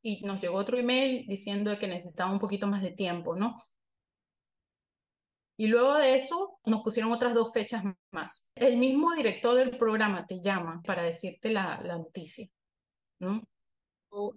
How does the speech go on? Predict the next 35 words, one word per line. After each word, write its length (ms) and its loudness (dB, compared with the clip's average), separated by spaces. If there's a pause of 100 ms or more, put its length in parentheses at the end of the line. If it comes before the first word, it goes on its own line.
a, 640 -4
a, 80 -10
el 160 0
primer, 340 0
la 100 0
primera 320 2
fecha 240 0
que 60 -4
nos 140 -2
habían 260 0
dado 320 4
no, 460 0
no 160 -4
llamaron 420 -2
a 60 -6
nadie, 460 -2
entonces, 560 -10 (540)
eh, 240 -6
preguntaba 600 0
yo 120 0
por 140 0
ahí 300 0
si 80 -8
alguien 300 -4
había 160 -4
escuchado, 680 -2
qué 80 -6
sé 160 -10
yo, 220 -4
nada. 400 -8 (920)
Entonces 360 2
esperamos 460 0
al 180 -2
siguiente 440 0
día. 380 -2